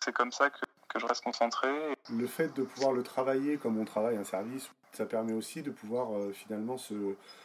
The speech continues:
Speaker 2: être vraiment concentré dans les moments où il y a le plus de distractions externes qui pourraient, euh,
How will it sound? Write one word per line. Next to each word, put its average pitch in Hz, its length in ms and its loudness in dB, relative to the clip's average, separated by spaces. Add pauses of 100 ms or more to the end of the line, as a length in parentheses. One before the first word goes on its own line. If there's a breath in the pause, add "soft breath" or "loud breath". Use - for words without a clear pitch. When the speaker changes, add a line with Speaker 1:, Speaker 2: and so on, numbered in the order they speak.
(240 loud breath)
Speaker 2:
être 120 260 0
vraiment 165 320 4
concentré 156 520 -2
dans 143 120 4
les 127 60 2
moments 131 260 4
où - 140 -2
il 113 260 -2
y 123 80 2
a 135 80 8
le 123 140 2
plus 160 800 -4 (540 loud breath)
de 120 80 0
distractions 123 580 -2
externes 147 560 4 (140)
qui 113 100 -8
pourraient, 131 460 4
euh, 117 80 6